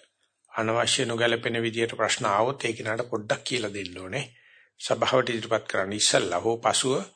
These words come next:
මෙන්න මේ, මේ ප්‍රශ්න පුළුවන් තරම් මේ වැඩමුළුවට අදාළ වෙන විදියට ප්‍රයෝජනවත් කාලය ඇති වෙන විදියට ගත කරන්නයි කියලා. ඒ ටික මම බලාපොරොත්තු වෙනවා මේ ප්‍රශ්න සාකච්ඡාව පටන් ගන්න වෙලාවේදී කරන්න. අ,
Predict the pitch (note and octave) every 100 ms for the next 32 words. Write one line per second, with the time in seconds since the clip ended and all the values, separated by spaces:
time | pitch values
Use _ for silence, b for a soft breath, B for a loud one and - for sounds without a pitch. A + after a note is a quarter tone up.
0 | B B B - A2+ A2 A2 A2 G#2+ G2
1 | - B2 A#2+ A#2 A2 G#2+ G#2 A#2 A#2+ A#2+
2 | - _ _ - _ _ - G2 - -
3 | _ _ A2+ A2+ A#2 A#2 A#2+ A#2 A2+ A2+
4 | A#2 A2+ A2+ A2 A2+ A#2 - - B B
5 | B B _ - A#2+ A#2+ A#2+ A#2 A#2+ A#2+
6 | - G#2+ A2+ A2+ A2+ A2+ A2+ A2 A2 -
7 | A2+ - E2+ F#2+ G2 G2 F#3+ - - _
8 | _ C3 A#2 A2+ A2 G#2+ G#2+ G#2 A2 G#2
9 | A2 A2 A2 G#2+ G#2 - - A2+ A2+ -
10 | G2+ G2 G2+ G2+ G2 F#2 F#2 F#2 F#2+ G#2+
11 | C#3 F#3+ - B B B B -